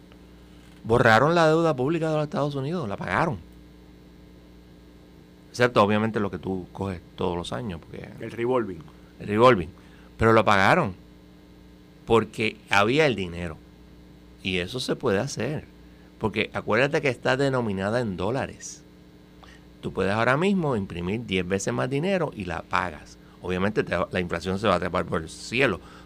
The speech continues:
Speaker 1: Pero fíjate que nosotros habíamos estado cogiendo prestado desde Bush Ju-, Junior.
Speaker 2: Sí, porque comenzó la, lo de Afganistán.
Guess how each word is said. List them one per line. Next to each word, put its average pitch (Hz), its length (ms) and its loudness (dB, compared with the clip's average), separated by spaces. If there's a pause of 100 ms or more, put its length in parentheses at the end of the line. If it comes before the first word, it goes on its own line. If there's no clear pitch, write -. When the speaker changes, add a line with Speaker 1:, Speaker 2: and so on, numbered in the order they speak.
Speaker 1:
Pero 101 220 -2
fíjate 147 340 0
que 101 80 -2
nosotros 95 260 -4
habíamos 151 280 -2
estado 156 240 -2
cogiendo 147 280 -4
prestado 123 640 -2
desde 82 800 -8 (440)
Bush 120 320 0 (540)
Ju-, 95 120 -12 (160)
Junior. 101 480 4 (100)
Speaker 2:
Sí, 117 160 4
porque 139 320 0
comenzó 107 440 4
la, 120 420 4
lo 120 160 4
de 123 100 4
Afganistán. 127 640 0